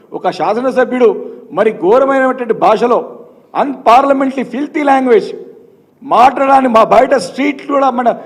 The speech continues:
స్ట్రీట్ అంటే ఫుట్‌పాత్ కూడా మాటలు, మాటలు మాట్లాడితే దాన్ని సమర్థించిన ముఖ్యమంత్రి గారు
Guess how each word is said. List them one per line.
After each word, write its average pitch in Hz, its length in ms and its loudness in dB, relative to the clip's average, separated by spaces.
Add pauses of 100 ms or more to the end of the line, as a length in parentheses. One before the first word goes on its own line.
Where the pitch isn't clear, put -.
(320)
స్ట్రీట్ 254 300 -6
అంటే 254 420 -2
ఫుట్‌పాత్ 294 400 0
కూడా 277 200 0
మాటలు, 254 280 0
మాటలు 220 320 -2
మాట్లాడితే 214 760 -2 (920)
దాన్ని 190 280 -2
సమర్థించిన 247 540 -2
ముఖ్యమంత్రి 190 500 -10
గారు 123 180 -14